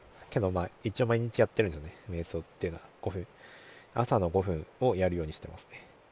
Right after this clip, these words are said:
明日も五分にします。えー、で、まあ、えー、まあ、時間があったので、八時半まで時間あったので、結構なんか、ノートとペンを持ってなんか考え事みたいのしてましたね。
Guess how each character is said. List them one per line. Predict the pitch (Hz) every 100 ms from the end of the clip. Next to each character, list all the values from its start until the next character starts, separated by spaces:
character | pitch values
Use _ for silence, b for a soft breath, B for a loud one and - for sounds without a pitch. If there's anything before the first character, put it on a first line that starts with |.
| - - -
明 | 113
日 | -
も | 147
五 | 98
分 | 98 92
に | 80
し | 78
ま |
す。 | 82 - - - - - - - - - - - - - - - - - - B B B B B B B B -
え | 117 110 110
ー、 |
で、 | 104
ま | 107
あ、 | 82 - B B B -
え | 87 80 78 76 87
ー、 |
ま | 135
あ、 |
時 | 98 110
間 | 135 143 139 127
が | 135 131
あ | -
っ | 135 - - -
た | 95
の | 90 87
で、 | 87 82 - - - -
八 | - 127
時 | 127
半 | 160 131
ま | 87
で | 82
時 | 95
間 | 117
あ |
っ |
た | -
の | 87
で、 | 85
結 | 143
構 | 85
な | 87
ん |
か、 | 85 - - B B B -
ノ | 135 156
ー |
ト | 110
と | 101
ペ | - 135
ン |
を | 117
持 | 123
っ |
て | - - 143
な | 104
ん |
か | 87
考 | - 113 113
え | 110
事 | 110 120
み | 113
た | 87
い |
の | 80
し |
て | -
ま | 85
し | -
た |
ね。 | 78